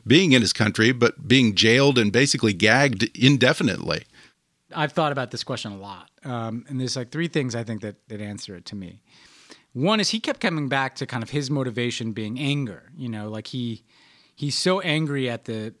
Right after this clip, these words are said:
Speaker 2: the corruption all around him, the autocracy all around him. He said to me, "If I ever need motivation, if I remember feeling demotivated,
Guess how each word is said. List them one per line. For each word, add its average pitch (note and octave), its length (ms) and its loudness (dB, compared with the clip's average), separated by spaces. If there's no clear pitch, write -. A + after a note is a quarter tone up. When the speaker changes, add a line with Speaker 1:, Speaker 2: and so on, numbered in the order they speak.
Speaker 2:
the A#2 80 -8
corruption C3+ 580 -4
all B2 180 -4
around A2 380 -6
him, G2 560 -10
the F#2+ 480 -14
autocracy B2+ 600 -6
all A2 140 -10
around G#2+ 260 -10
him. G2+ 240 -10
He D3 140 -6
said D#3+ 220 -2
to D3 60 -2
me, C#3+ 160 -2
"If C3+ 100 -4
I C#3 140 2
ever D#3+ 200 -2
need C#3+ 220 -4
motivation, A#2 520 -4
if F#2+ 100 -14
I A2+ 80 -8
remember B2+ 300 -4
feeling A#2 280 -8
demotivated, G#2 720 -8